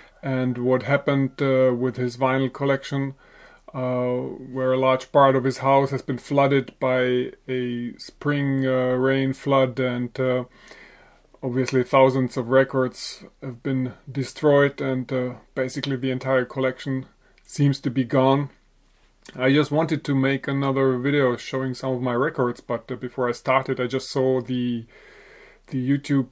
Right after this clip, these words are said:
uh, video by Norman Maslov, and, uh, so, uh, yeah, this is quite shocking, isn't it? Because, um, I mean, uh, Steve Carson's videos are certainly a huge inspiration to me, and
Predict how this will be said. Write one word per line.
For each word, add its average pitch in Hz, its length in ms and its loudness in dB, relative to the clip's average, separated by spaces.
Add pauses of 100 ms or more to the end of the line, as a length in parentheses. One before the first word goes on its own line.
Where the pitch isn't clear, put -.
(100)
uh, 131 720 2
video 131 400 0 (160)
by 127 600 0
Norman 131 400 2
Maslov, 139 580 0
and, 127 340 -2
uh, 135 380 2 (880)
so, 156 360 6
uh, 147 320 10 (240)
yeah, 165 200 8
this 175 280 6
is - 400 -8 (100)
quite 139 240 2
shocking, 135 580 0
isn't 151 220 0
it? 123 140 0
Because, 127 440 -6
um, 123 380 -2 (1200)
I 131 60 -8
mean, 135 220 2
uh, 127 320 0 (260)
Steve - 320 -4
Carson's 151 400 6
videos 147 500 2
are 139 80 0
certainly 139 460 0
a 127 260 2
huge 131 300 -2
inspiration 135 640 0
to 143 100 -4
me, 127 320 0
and 120 300 -4